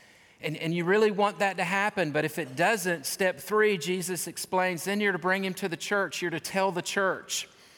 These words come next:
about it." This is not a popular thing. And it, he says in verse seventeen, Jesus says, "Let him be like a heathen and a tax collector."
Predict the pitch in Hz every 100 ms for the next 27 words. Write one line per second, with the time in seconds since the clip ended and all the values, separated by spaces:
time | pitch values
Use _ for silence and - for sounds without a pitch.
0 | - _ - 151 151 151 139 117 - -
1 | - 160 - 165 175 175 175 - 190 175
2 | 190 190 185 165 202 190 147 107 101 -
3 | _ _ _ _ _ _ - - - -
4 | 185 170 175 180 175 220 214 208 190 202
5 | - 220 196 175 - 220 208 180 175 170
6 | - 165 147 180 202 180 208 185 156 185
7 | 156 143 143 - - 160 165 180 151 151
8 | 202 185 139 139 139 135 - 170 170 -
9 | 156 127 110 - 101